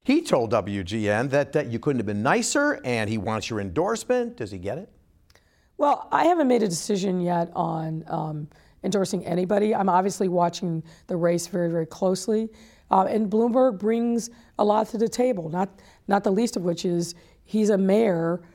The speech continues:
Speaker 2: um, who understands how to get things done in probably one of the most complex, um, cities in the world. I, uh, admire the philanthropic work that he's done. Um, I think that that really speaks to who he is as a person.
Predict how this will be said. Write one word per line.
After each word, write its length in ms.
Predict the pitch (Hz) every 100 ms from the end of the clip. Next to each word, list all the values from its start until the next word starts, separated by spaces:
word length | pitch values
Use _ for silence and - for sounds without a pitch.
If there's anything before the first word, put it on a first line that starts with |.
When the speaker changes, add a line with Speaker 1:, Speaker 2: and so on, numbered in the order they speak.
| _ -
Speaker 2:
um, 160 | 180 175
who 160 | 190
understands 880 | - 190 190 - 214 214 180 170 165 - -
how 100 | 190
to 80 | 185
get 180 | 190
things 240 | - 185 -
done 400 | 190 190 180 165 - -
in 100 | 190
probably 300 | 254 254 214
one 160 | 190
of 40 | 185
the 60 |
most 200 | 185 175
complex, 580 | - 214 196 190 175 - - - -
um, 140 | 185 175
cities 380 | - 190 175
in 60 | 175
the 80 | 165
world. 460 | 180 220 180 170 - - - -
I, 240 | 190 196
uh, 200 | - 185 -
admire 560 | 190 196 196 208 208
the 240 | 190 185 180
philanthropic 760 | - 202 190 - 190 202 233
work 200 | 240 226
that 120 | - 226
he's 200 | 233 226
done. 320 | 233 254 339 - - - -
Um, 240 | 185 180
I 120 | -
think 200 | 185 196 185
that 80 | 180
that 140 | 190
really 220 | 196 180
speaks 460 | - - 196 185 -
to 400 | 196 180 175 170 - - -
who 200 | - 220
he 220 | 196 214
is 240 | 190 190 175
as 100 | 170
a 60 |
person. 520 | - 190 185 - 247